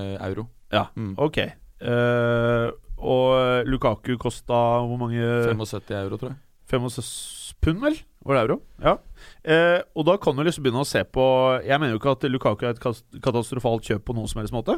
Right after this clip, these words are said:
Speaker 2: Jeg tror det er et bra kjøp med dagens marked, men det vitner om hvor vilt bra Liverpool-kjøpet av Salah er, da. Det er jo det det egentlig sier noe om her.
Speaker 1: Mm.
Speaker 2: Eh, hvis du er Klopp nå, eh, Gallosen, du vet at det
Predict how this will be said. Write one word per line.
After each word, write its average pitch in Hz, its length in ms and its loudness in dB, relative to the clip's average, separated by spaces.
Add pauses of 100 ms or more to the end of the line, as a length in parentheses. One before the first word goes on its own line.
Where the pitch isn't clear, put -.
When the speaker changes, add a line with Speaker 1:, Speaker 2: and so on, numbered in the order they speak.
(120)
Speaker 2:
Jeg - 100 -2
tror 190 80 -2
det 147 80 4
er 131 80 0
et 110 80 -2
bra 101 220 2
kjøp 104 320 -2
med 110 140 -4
dagens 104 320 -2
marked, 117 380 -4
men 135 220 -4 (320)
det 147 100 4
vitner 147 260 -2
om 107 40 -6
hvor 123 220 0 (160)
vilt 127 640 -2
bra 160 180 2
Liverpool-kjøpet 127 600 0
av 135 240 4
Salah 135 380 4
er, 285 40 4
da. - 100 2 (220)
Det 139 80 2
er 131 80 6
jo 127 80 0
det 110 140 2
det 196 120 2
egentlig 117 720 0
sier 110 220 -2
noe 107 100 -2
om 123 80 2
her. 214 160 2
Speaker 1:
Mm. 117 240 0 (320)
Speaker 2:
Eh, 175 960 2 (320)
hvis 220 240 0
du 156 140 0
er 160 80 0
Klopp - 440 -2
nå, 107 160 0 (220)
eh, 104 320 2
Gallosen, 107 460 -2 (280)
du 147 140 0
vet 139 260 0
at 147 80 0
det 156 140 2